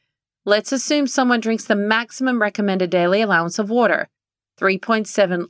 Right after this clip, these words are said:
liters a day. Nearly every locale has some lithium in the water,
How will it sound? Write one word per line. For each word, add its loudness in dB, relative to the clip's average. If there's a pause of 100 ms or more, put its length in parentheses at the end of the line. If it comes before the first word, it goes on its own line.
liters -2
a -2
day. -2 (960)
Nearly 0
every 0
locale 0
has -2
some 2
lithium 0
in -2
the 0
water, 0